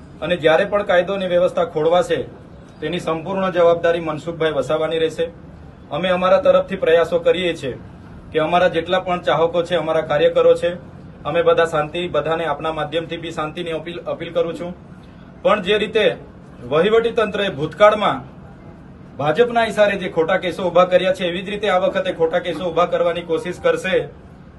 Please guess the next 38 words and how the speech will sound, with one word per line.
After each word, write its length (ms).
અને 180
અમને 240
પરેશાન 400
કરવાની 340
કોશિશ 380
કરશે, 440
તો 100
આ 320
વખતે 420
સમગ્ર 460
ગુજરાતના 580
લોકો 360
એક 280
થયા 220
છે. 200
આવનાર 360
દિવસોમાં 520
ખોટા 340
કેસો 300
ઊભા 220
થશે, 300
તે 140
દિવસે 500
આ 160
જ 80
પોલીસ 280
સ્ટેશનમાં 680
લાખોની 480
સંખ્યામાં 540
ગુજરાતના 420
લોકો 260
ઉપસ્થિત 480
થશે. 160
એની 140
જવાબદારી 440
પણ 180
મનસુખભાઈની 540
રહેશે. 240